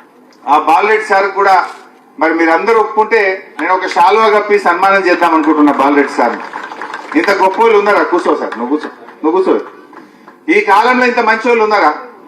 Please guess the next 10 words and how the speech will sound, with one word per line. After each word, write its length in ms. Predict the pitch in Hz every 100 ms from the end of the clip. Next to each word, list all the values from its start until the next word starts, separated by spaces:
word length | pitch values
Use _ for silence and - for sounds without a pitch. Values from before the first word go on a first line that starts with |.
| - - - - -
నాకేమొస్తది, 920 | - 180 185 208 208 208 - 208 226 240
నాకేమిస్తాం 760 | 269 - - 196 208 - 440
అనే 240 | 427 214 196
కాలం. 340 | 185 185 156 - - - - - - - - -
శాత 300 | 160 165 196
కాకపోయినా, 680 | 220 220 220 226 233 233 240 - - - - - -
రిటైర్ 380 | - 175 233 233
అయ్యి 200 | 233 214
ఇరవై 220 | 196 220
ఏండ్లైనా 680 | 226 233 233 240 233 240 240